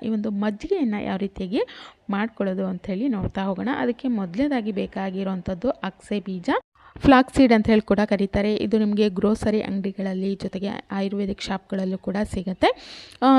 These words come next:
ಇದರಲ್ಲಿ, ಆ, ಸಾಕಷ್ಟು ಆರೋಗ್ಯದ ಲಾಭಗಳನ್ನ ಇದು ಒಳಗೊಂಡಿದೆ. ಒಂದು ಔಷಧಿಯಾಗಿ ಕೆಲಸ ಮಾಡುತ್ತೆ ಅಂತಲೇ ಹೇಳ್ಬೋದು. ನಮ್ಮ ಆರೋಗ್ಯಕ್ಕೂ ತುಂಬ ಒಳ್ಳೆಯದು, ಜೊತೆಗೆ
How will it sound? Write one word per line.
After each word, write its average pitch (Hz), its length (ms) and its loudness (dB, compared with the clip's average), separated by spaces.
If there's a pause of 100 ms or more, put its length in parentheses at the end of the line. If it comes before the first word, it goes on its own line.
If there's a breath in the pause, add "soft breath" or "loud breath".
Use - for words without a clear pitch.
(140)
ಇದರಲ್ಲಿ, 330 600 2
ಆ, 214 160 2
ಸಾಕಷ್ಟು - 760 -4
ಆರೋಗ್ಯದ 233 520 2
ಲಾಭಗಳನ್ನ 202 720 0 (140)
ಇದು 202 200 -4
ಒಳಗೊಂಡಿದೆ. 190 560 -2
ಒಂದು 196 240 -4
ಔಷಧಿಯಾಗಿ 214 640 -2
ಕೆಲಸ 185 320 -2
ಮಾಡುತ್ತೆ 190 360 -2
ಅಂತಲೇ 196 320 -4
ಹೇಳ್ಬೋದು. 196 320 -2
ನಮ್ಮ 190 300 -4
ಆರೋಗ್ಯಕ್ಕೂ 202 580 -4
ತುಂಬ 262 400 0
ಒಳ್ಳೆಯದು, 240 300 0
ಜೊತೆಗೆ 208 340 -6